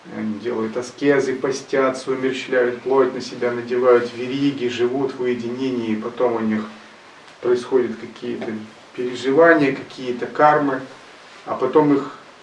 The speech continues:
ум вообще словно взбесившийся на цепи, что их с-, самих чуть на цепь не надо держать. И потом долгое время они приходят в себя, восстанавливать своё душевное равновесие.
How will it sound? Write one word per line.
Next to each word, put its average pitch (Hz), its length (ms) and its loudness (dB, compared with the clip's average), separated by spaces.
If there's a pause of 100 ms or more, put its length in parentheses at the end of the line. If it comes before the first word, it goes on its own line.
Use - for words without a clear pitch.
(540)
ум 160 200 4
вообще 135 440 2
словно 143 360 2
взбесившийся 127 800 -4
на 117 100 -10
цепи, 120 500 -8 (600)
что - 240 -6
их 123 180 2
с-, - 180 -16
самих 147 460 -2
чуть 123 160 -8
на 127 140 -6
цепь 123 260 0
не 120 80 -4
надо 110 260 -2
держать. 110 380 -6 (1500)
И - 40 -14
потом 127 360 -2
долгое 160 420 8
время 147 380 -2
они 110 380 -4 (1160)
приходят 139 520 2
в - 60 -8
себя, 131 360 4
восстанавливать 113 840 2
своё 117 220 -2
душевное 110 600 0
равновесие. 107 680 -4